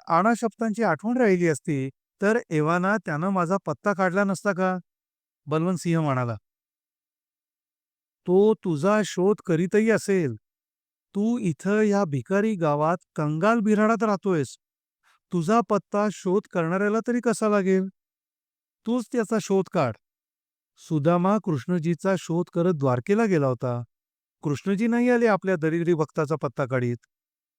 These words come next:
दुसऱ्या दिवशी बलवंत सिंहाला त्याचा एक नातेवाईक येऊन भेटला. त्याच्या हातात एक वर्तमानपत्राचा ताजा अंक होता.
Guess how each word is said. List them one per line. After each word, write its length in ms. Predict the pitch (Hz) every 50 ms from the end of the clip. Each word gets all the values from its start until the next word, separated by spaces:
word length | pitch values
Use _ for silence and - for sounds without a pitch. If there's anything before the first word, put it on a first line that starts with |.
| _ _ _ _ _ _ _ _ _ _ _ _ _ _ _ _ _ _ _ _ _ _ _ _ _ _ _
दुसऱ्या 400 | 139 131 170 165 - 220 226 240
दिवशी 360 | 220 214 220 190 - - 220
बलवंत 380 | 196 165 170 165 170 190 220 220
सिंहाला 460 | 180 - 190 175 165 175 180 190 196
त्याचा 340 | 202 - 185 160 - 180 180 175 - _
एक 200 | 165 170 180 165
नातेवाईक 600 | 170 143 135 123 120 - 180 190 214 226 233 180
येऊन 200 | 202 180 170 156
भेटला. 380 | 135 127 120 - 131 131 120 107 _ _ _ _ _ _ _ _ _ -
त्याच्या 300 | - 165 - - 233 214
हातात 420 | 185 190 196 - 208 208 196 - _
एक 160 | 208 190 190
वर्तमानपत्राचा 920 | 165 160 151 147 - - 185 190 190 180 - 185 160 180 175 170 - 185 180 _ _ -
ताजा 300 | 151 147 147 170 214 226
अंक 220 | 202 170 156 -
होता. 360 | 196 170 147 123 - 143 127